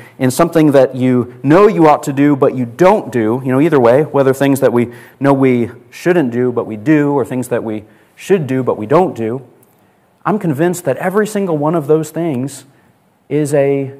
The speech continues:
gap in our belief. There's something that we, we, we don't truly believe what we say. And I think one of the most important things you can do is sit down and say, "Okay,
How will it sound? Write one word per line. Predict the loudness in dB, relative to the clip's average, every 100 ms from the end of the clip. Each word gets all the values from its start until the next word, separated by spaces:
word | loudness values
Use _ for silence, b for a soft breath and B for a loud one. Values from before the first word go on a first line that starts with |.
| -2
gap | 2 4 4 -2 -14 -20 -12
in | -4
our | -2
belief. | -2 -4 -4 -10 -20 _ _ _ _ _ _ _ _ _ _ _ _ _ _
There's | -4 0
something | 2 2 2 0 2
that | 2 2
we, | 0 -2 -4 B B B
we, | 0
we | 0 -2 -2
don't | 2 0 -2
truly | -8 0 2 2 0
believe | -2 -4 -2 0 -2 -4 -10 -4
what | -4
we | -2 -8
say. | -6 -8 -8 -12 _ b b b b b
And | -6
I |
think | -4 -2
one | 0
of | 2
the |
most | 2 0 -2
important | -4 -4 -4
things | -4 -4
you | -6
can | -6 -4
do | -2 -2
is | -2 -6
sit | -8 -6
down | -6 -6
and | -6
say, | -2
"Okay, | 0 0 -4